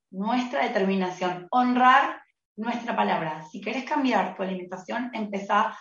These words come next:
por cosas chiquitas. Bueno, como caramelos, hoy duermo un poco más tranquila.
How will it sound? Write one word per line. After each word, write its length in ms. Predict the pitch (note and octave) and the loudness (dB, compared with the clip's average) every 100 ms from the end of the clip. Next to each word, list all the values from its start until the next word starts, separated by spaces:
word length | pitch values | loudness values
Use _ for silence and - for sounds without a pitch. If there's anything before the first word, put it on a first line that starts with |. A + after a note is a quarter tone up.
| - - | -18 -14
por 160 | G#3+ | -10
cosas 340 | A3+ A3 A#3+ - | -8 -6 -6 -6
chiquitas. 540 | A#3 G3+ F#3+ E3 - - | -6 -4 -6 -8 -14 -12
Bueno, 240 | C4+ B3+ | -8 -6
como 180 | A3 G3+ | -6 -6
caramelos, 800 | F#3+ F#3+ A#3 C#4 C4 A3+ - - _ _ _ | -4 -4 -2 0 0 -2 -6 -16 _ _ _
hoy 140 | C#4+ C#4 | -8 -4
duermo 320 | C4 B3+ A#3+ | -2 0 2
un 80 | G#3 | 0
poco 180 | G3 F#3 | -2 -4
más 200 | F3 D#3+ | -6 -8
tranquila. 720 | E3 D3+ G#3 A3+ E3 - - | -12 -8 -4 0 -2 -4 -12